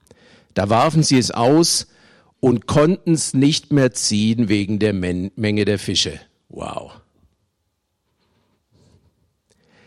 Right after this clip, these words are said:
Also die Jünger wissen in diesem Augenblick noch nicht, wer dieser Mann ist.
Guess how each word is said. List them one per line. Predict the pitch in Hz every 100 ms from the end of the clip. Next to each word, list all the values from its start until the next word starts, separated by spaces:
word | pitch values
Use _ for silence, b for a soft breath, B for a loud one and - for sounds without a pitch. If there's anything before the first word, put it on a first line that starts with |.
| b b b b
Also | 117
die | 127 123
Jünger | 143 247 269 262 240
wissen | 190 208
in | 196
diesem | 196 196
Augenblick | 180 185 180 180
noch | 165
nicht, | 160 233
wer | 156
dieser | 135 123
Mann | 117 117
ist. | 120 208 - -